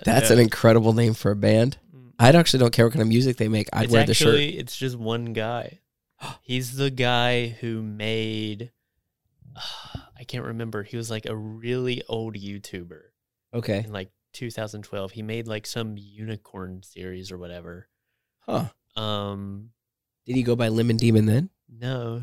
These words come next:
Speaker 3: he went by something. Charlie the Unicorn, I think, th-, is the name of the series.
Speaker 1: Okay.
Speaker 3: Or whatever.
Speaker 1: I'm not familiar, but I'll have to look
Speaker 3: I
Speaker 1: into it.
Speaker 3: believe so, but yeah, then he just started making music.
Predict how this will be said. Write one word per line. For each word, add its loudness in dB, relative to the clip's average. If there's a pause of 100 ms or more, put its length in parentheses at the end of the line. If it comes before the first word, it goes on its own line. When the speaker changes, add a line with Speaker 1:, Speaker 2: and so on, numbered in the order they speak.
(120)
Speaker 3:
he -10
went -4
by -4
something. -6 (200)
Charlie 0
the -4
Unicorn, -6
I -6
think, -8
th-, -20 (220)
is -20
the -10
name -4
of -2
the -6
series. -6
Speaker 1:
Okay. 8
Speaker 3:
Or 10
whatever. -2 (260)
Speaker 1:
I'm 2
not 4
familiar, 6
but 0
I'll 0
have 0
to -4
look -2
Speaker 3:
I 2
Speaker 1:
into 0
it. 2
Speaker 3:
believe -2
so, -2
but -12
yeah, -8
then -8
he -12
just -6
started -4
making -6
music. -14